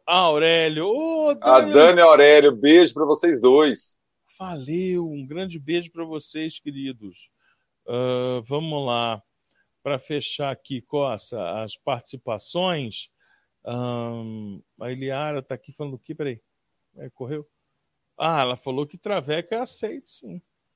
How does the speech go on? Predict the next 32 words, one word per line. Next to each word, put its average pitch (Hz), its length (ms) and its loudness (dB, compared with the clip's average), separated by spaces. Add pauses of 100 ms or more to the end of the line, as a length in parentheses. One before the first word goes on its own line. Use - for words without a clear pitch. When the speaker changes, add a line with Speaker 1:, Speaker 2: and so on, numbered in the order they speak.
(920)
Speaker 2:
É, 92 420 -4
eu, 104 400 6
eu, 131 340 8
eu 117 180 8
no, 113 460 4
no 107 160 -2
meu 117 240 4
mundo 117 440 0
L-, 104 280 4
L 107 320 2
G 107 140 -2
B 98 180 0
Q 107 280 2
lá 104 360 8 (140)
e 110 180 -6
mais, 113 640 0 (360)
é, 98 440 8
o 90 100 4
pessoal 98 320 -4
traveco 98 520 2
é 117 100 2
pejorativo, 107 800 -4
eu 92 120 -2
não 104 140 -10
sei. 80 320 -14 (2000)
Speaker 1:
Mas 302 260 -10
é 311 60 -8
estranho 302 460 -14
esse - 160 -14
negócio, 127 420 -10
né, 165 160 -16
Costa? 85 320 -18